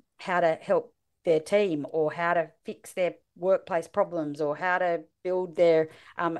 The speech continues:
relationships with pe-, between one another and clients, you know, all of these things. And she just kind of took all of that noise away from us and just, boom, straight out, and she fixed it in a day. And it was,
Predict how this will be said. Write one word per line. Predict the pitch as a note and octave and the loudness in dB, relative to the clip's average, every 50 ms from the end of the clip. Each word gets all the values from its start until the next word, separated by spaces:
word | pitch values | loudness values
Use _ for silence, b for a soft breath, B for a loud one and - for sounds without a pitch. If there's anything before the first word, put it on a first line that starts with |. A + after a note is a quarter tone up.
| - - | -8 -2
relationships | F3+ F3+ F3 E3 E3+ E3+ - F3+ E3+ - - F3 - - - | -2 0 2 2 0 -2 -4 -10 -10 -10 -10 -12 -12 -10 -8
with | F3+ E3 D#3 - _ - | -6 -6 -8 -8 _ -4
pe-, | F3+ F3+ F3 - - - - - | -4 -4 -4 -6 -12 -20 -16 -16
between | F3 - - G3 F#3 F3 | -12 -4 0 0 2 2
one | F3 E3+ E3 | 2 0 0
another | E3 E3+ E3 D#3+ E3 D#3+ | 0 0 0 2 2 0
and | D#3 D#3 | 0 0
clients, | D#3 - F3 D#3+ D3 A3+ - | 0 0 0 0 0 -2 -4
you | F#3 | -4
know, | E3+ E3 | -4 -2
all | - G#3+ G#3+ | 0 0 0
of | G3 | 0
these | F#3 F3+ F3 | 0 -2 -2
things. | - G#3 F3+ E3+ E3+ E3 B B B B B B B B B B B - | -4 -2 -2 -2 -2 -4 B B B B B B B B B B B -8
And | - F#3 F3+ F3 - | -6 -6 -6 -6 -8
she | - - - A#3 A3 G#3 - - - | -10 -10 -6 -6 -6 -6 -6 -10 -6
just | - G#3+ G3 F#3+ - - - _ _ _ | -4 -4 -4 -4 -8 -12 -16 _ _ _
kind | - F#3+ F#3+ F#3 | -6 -4 -2 -2
of | F3+ E3+ D#3+ _ _ | -2 -2 -4 _ _
took | - A#3 A#3 - | -8 -6 -4 -2
all | A3 G#3 G3 | -2 0 0
of | G3 F#3+ F3 | -2 -2 -2
that | F3+ F#3 F#3 - _ _ _ _ _ - | -2 -4 -4 -6 _ _ _ _ _ -20
noise | E3+ F3 F#3 F#3+ F#3+ G3+ G#3+ A3+ A3+ G#3+ G3+ | -18 -12 -6 -4 -2 0 0 0 0 -2 -2
away | G#3 F3 E3 D#3+ D#3 D#3+ E3 | -4 -2 0 0 0 0 0
from | D#3+ - F#3 F3 E3+ | -2 -4 -6 -4 -2
us | E3+ F3 E3+ - | -2 -4 -4 -6
and | - F3 E3+ D#3 | -8 -6 -2 0
just, | F3 E3 D#3+ - _ _ - | 0 0 0 -2 _ _ -2
boom, | - F#3+ F3+ D#3+ D3 D3+ D3+ | 0 0 0 0 -2 -6 -8
straight | - - - - G3 F#3 F3+ F3+ E3 | -12 -14 -10 -6 -2 -2 -2 -2 -2
out, | D#3+ D#3 D#3 D#3 D#3 | -2 -2 -2 -2 -4
and | D#3 E3 | -6 -12
she | E3+ - - D#3 D#3 _ _ _ _ _ _ _ _ | -12 -14 -14 -16 -18 _ _ _ _ _ _ _ _
fixed | - G#3+ G3+ - - - | -4 -4 -4 -4 -10 -10
it | F3+ E3 | -8 -6
in | E3+ E3 | -4 -2
a | E3 | -2
day. | D#3 D#3 D#3+ D3 D3+ D3+ D3 C#3 C#3 - - - | 0 2 2 2 2 0 0 -2 -6 -8 -12 -8
And | - D#3+ D#3 D#3 D#3 - | -6 -4 -2 -2 -2 -2
it | - F3 - | -4 -4 -2
was, | F3+ F3+ E3+ D3+ - | 0 -2 -2 -2 -6